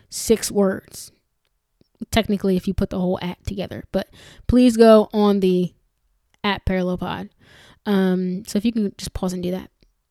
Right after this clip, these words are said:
Mm-hmm. Yeah. Also, if y'all see people that it's, like, already twenty people on there that did it, you can go ahead and, you don't have to do it, <laughs> okay? I don't wanna flood this girl so she's like, "Girl, I, I actually hate you, and I'm never coming on the podcast." You know what I'm saying? I don't want that to happen.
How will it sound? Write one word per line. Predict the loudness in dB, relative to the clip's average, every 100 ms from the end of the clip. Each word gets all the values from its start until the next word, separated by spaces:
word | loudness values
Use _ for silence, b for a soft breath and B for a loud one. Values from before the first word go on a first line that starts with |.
| _ _ -6
Mm-hmm. | -4 -4 -10 -12 _ _ _ _ -8
Yeah. | -8 -8 _ _ _ _ b b b 0
Also, | 0 2
if | 2
y'all | 2 -2
see | 0 0
people | 0 2 2
that | 0 -4
it's, | -2
like, | -2 -2
already | -4 -4
twenty | -2 0
people | 0 0
on | 0 0
there | -2
that |
did | -2 -2
it, | 0
you | 0 -2
can | 0
go | 2
ahead | 4
and, | 2 4
you | 4
don't | 4
have | 0
to |
do | -2 -4
it, | -4
<laughs> | 0
okay? | 2 0 -2 -12 B B B B
I | -2
don't | 2
wanna | 6 6
flood | 6 6
this | 6
girl | 6 4
so | 4
she's | 2 2
like, | 0 0
"Girl, | 0 2
I, | 0 -2 -4
I | -6 -4
actually | -4 -6 -8 -8
hate | -8 -10
you, | -16 -18 -20 _ _
and | -4 -2
I'm | 2
never | 2 0
coming | -4 -6
on |
the | -8
podcast." | -12 -12 -16 -8
You | -6
know |
what |
I'm | -4
saying? | -4
I | -4
don't | -4
want | -6
that | -10 -10
to |
happen. | -12 -12 -14